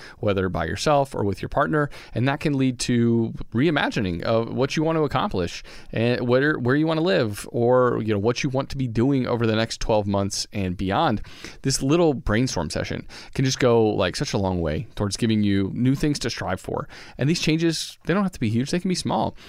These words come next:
They don't have to be these massive upheavals to your life. It's not like we're moving to the Bahamas or we're buying a private island. Like, these can be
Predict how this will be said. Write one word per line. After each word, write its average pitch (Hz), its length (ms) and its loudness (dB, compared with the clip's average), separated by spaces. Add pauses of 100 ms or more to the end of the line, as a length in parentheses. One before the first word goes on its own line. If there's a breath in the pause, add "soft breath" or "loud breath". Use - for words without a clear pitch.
(140 loud breath)
They - 60 -2
don't 170 100 2
have 180 100 -2
to 180 60 -6
be 165 120 -2
these 151 220 0
massive 117 580 0
upheavals 113 640 0
to 113 100 0
your 104 60 2
life. 98 220 2
It's 101 120 -6
not 107 140 0
like 104 180 0
we're 131 180 2
moving 170 280 2
to 156 40 0
the 147 80 -2
Bahamas 127 480 0 (260 loud breath)
or 110 100 0
we're 143 100 2
buying 147 300 2
a 135 60 0
private 139 280 2
island. 123 340 2
Like, 120 160 2
these 170 160 -2
can 165 200 0
be 135 440 0